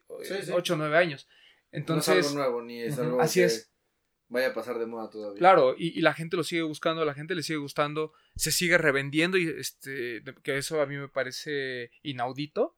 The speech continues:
Speaker 1: Ujú.
Speaker 2: Eh, po-, digo, no a, no a grandes, este, escalas ni en,
Speaker 1: Ni a
Speaker 2: ni
Speaker 1: grandes
Speaker 2: en
Speaker 1: precios,
Speaker 2: exacto.
Speaker 1: ni
Speaker 2: Pero, por ejemplo, en, en un mundo en el que estamos valorando más, eh, que si el hype, que si lo limitado, que si la gente se pelea por él,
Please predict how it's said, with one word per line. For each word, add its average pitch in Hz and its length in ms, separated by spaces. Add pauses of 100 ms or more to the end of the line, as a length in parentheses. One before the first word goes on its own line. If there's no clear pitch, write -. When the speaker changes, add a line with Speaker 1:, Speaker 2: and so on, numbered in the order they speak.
Speaker 1:
Ujú. 156 400
Speaker 2:
Eh, 139 200 (280)
po-, - 220
digo, 180 220
no 170 120
a, 180 160
no 175 140
a 175 60
grandes, 170 400
este, 135 320
escalas 151 460
ni 127 240
en, 131 300
Speaker 1:
Ni 143 140
a - 20
Speaker 2:
ni 120 60
Speaker 1:
grandes 123 240
Speaker 2:
en - 60
Speaker 1:
precios, 110 220
Speaker 2:
exacto. 190 540 (120)
Speaker 1:
ni - 60 (420)
Speaker 2:
Pero, 156 260
por 147 140
ejemplo, 147 480 (260)
en, 165 200
en 165 120
un 196 160
mundo 202 240
en 165 140
el 147 100
que 151 120
estamos 156 420
valorando 139 480
más, 143 420 (200)
eh, 131 180
que 143 100
si - 140
el 120 80
hype, 151 300
que 143 100
si - 120
lo 120 100
limitado, 151 760 (180)
que 151 120
si 151 100
la 143 100
gente 151 220
se 143 120
pelea 135 260
por 131 180
él, 160 360